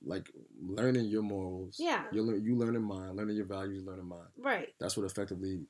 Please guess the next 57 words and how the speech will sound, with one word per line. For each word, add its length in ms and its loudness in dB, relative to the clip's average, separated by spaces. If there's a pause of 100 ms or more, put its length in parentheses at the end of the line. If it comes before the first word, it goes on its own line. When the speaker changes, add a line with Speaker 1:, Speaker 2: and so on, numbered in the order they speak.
(320)
Speaker 1:
got 180 -4
us 100 -6
together 280 -6
in 80 -6
the 40 -10
first 300 -8
place. 240 -18
Speaker 2:
Right. 340 -4 (260)
Speaker 1:
And 300 -4
Speaker 2:
So, 140 -2
a-, 180 -4 (220)
absolutely. 580 -4
Are 100 0
you 140 0
willing 280 4
to 120 -4
meet 160 0
mine? 280 0 (600)
Speaker 1:
Absolutely, 420 6
I 140 8
am. 240 4
I, 120 2
it, 180 8
it, 280 12
it's, 240 10
it's 200 10
a, 100 12 (120)
it's 200 8
a, 260 10 (580)
it's, 180 6
it'd 160 8
be 100 8
a 40 12
struggle 380 10
sometimes 460 4
for 60 -2
me. 120 2
I'm 160 4
not 140 4
gonna 140 2
stunt, 360 -4
but, 280 6 (380)
like, 160 0
I'm 160 4
definitely 360 6
Speaker 2:
What? 100 4
Speaker 1:
willing 180 4
to 140 -2
step 260 -2
up 80 -4
to 80 -6
the 80 -8
challenge. 260 -6
Speaker 2:
I 80 2
meet 300 4
your 160 2
needs. 440 0